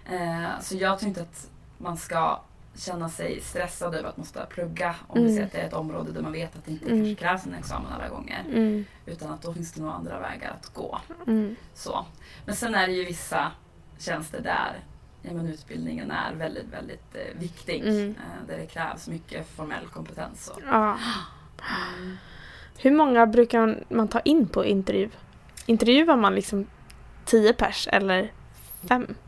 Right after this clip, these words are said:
Speaker 1: Jätteolika.
Speaker 2: Ja.
Speaker 1: Men jag skulle väl säga att det ligger kanske runt fyra, fem personer.
Speaker 2: Ja.
Speaker 1: Ibland tre.
Speaker 2: Mm.
Speaker 1: Det är också urvalet som styr. Är det
Speaker 2: Ja.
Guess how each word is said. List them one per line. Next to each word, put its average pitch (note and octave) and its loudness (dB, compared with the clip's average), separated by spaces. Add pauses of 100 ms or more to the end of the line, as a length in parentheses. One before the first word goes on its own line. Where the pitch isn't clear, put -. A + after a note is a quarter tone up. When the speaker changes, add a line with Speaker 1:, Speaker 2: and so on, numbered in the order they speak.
(200)
Speaker 1:
Jätteolika. F#3+ -2
Speaker 2:
Ja. G#3 6
Speaker 1:
Men G3+ 2
jag F3+ 4 (240)
skulle F#3+ -8
väl E3+ -4
säga E3+ -4
att F3 -8
det E3+ -2
ligger E3 -6
kanske G#3 -8
runt B3+ -10 (380)
fyra, A#3+ -4 (100)
fem A#3 -2
personer. A3+ -4
Speaker 2:
Ja. G#3 6 (520)
Speaker 1:
Ibland A#3 0
tre. G#3+ -4 (100)
Speaker 2:
Mm. G#3+ 2
Speaker 1:
Det G#3+ -6
är G#3 -4
också G#3+ -10
urvalet F#3+ -2
som G3+ -6
styr. G3+ -4
Är G3 -2
det F#3+ 4
Speaker 2:
Ja. G#3+ 2